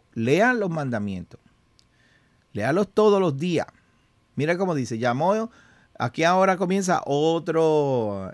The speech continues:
eh, otro, ¿cómo se llama? Otro sermón, no es el mismo.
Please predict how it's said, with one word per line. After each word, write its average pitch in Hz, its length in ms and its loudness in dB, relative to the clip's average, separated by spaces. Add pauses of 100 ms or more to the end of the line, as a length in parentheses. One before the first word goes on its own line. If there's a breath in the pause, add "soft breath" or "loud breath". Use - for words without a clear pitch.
eh, 110 220 -8
otro, 120 640 -2 (840)
¿cómo 127 180 -8
se 151 80 -4
llama? 143 160 -2
Otro 156 200 -2
sermón, 127 640 0
no 113 120 -2
es 147 60 0
el 160 100 -2
mismo. 143 440 -4